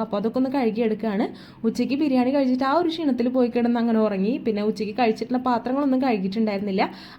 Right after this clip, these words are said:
അപ്പോൾ അതൊക്കെ ഒന്ന് കഴുകി വെച്ചു. അതിനുശേഷം ദാ അരി തിളയ്ക്കുന്ന ആ ഒരു സൗണ്ട്, അതായത് ചോറിന് വെള്ളം വെച്ചിട്ടുണ്ടായിരുന്നില്ലേ അടുപ്പത്ത്, അത് തിളയ്ക്കുന്ന ആ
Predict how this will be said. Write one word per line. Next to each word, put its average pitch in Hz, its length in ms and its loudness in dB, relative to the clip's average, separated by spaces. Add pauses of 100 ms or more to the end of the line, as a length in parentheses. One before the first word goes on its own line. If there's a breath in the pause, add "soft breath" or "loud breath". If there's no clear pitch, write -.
അപ്പോൾ 330 180 4
അതൊക്കെ 370 240 0
ഒന്ന് 320 200 0
കഴുകി 233 360 2
വെച്ചു. 208 240 -2 (480 loud breath)
അതിനുശേഷം 330 580 2
ദാ 294 60 4 (160)
അരി 247 240 0
തിളയ്ക്കുന്ന 254 380 2 (120)
ആ - 20 2 (120)
ഒരു 254 100 0 (100)
സൗണ്ട്, 220 320 2 (100)
അതായത് 220 240 2 (140)
ചോറിന് 269 420 2
വെള്ളം 302 240 0
വെച്ചിട്ടുണ്ടായിരുന്നില്ലേ 226 600 0
അടുപ്പത്ത്, 190 340 -2 (380 loud breath)
അത് 262 180 2
തിളയ്ക്കുന്ന 285 340 2 (100)
ആ - 20 2